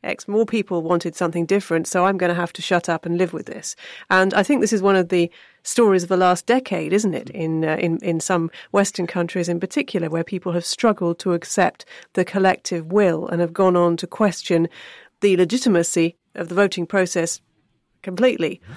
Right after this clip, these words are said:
So it's, it's difficult, isn't it? How do we deal with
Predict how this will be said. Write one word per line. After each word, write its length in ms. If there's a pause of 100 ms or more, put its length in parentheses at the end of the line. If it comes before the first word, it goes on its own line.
(480)
So 140
it's, 240
it's 220
difficult, 500
isn't 220
it? 140
How 200
do 180
we 200
deal 400
with 260